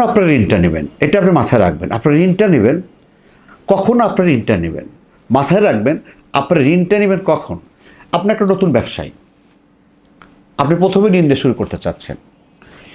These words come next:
সেই ক্ষেত্রে আপনি যে প্রজেক্টটা বা যে ব্যবসাটা শুরু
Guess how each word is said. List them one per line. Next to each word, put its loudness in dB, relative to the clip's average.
সেই 2
ক্ষেত্রে 0
আপনি -2
যে 2
প্রজেক্টটা 0
বা 2
যে 4
ব্যবসাটা 0
শুরু 2